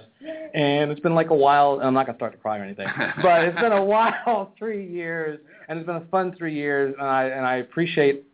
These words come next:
Speaker 2: everybody who has contributed or participated in any way.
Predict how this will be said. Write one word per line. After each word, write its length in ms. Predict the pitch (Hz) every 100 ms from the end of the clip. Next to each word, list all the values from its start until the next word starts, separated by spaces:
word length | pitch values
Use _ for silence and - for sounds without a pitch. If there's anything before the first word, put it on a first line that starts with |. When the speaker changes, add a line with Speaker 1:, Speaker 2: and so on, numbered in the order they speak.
| -
Speaker 2:
everybody 540 | 143 156 151 139 143 131
who 140 | 131
has 140 | 123 120
contributed 640 | 127 - 139 131 127 120 - _ -
or 140 | 131 123
participated 640 | 123 131 135 143 131 120
in 100 | 123
any 220 | 120 120
way. 380 | 113 110 104 123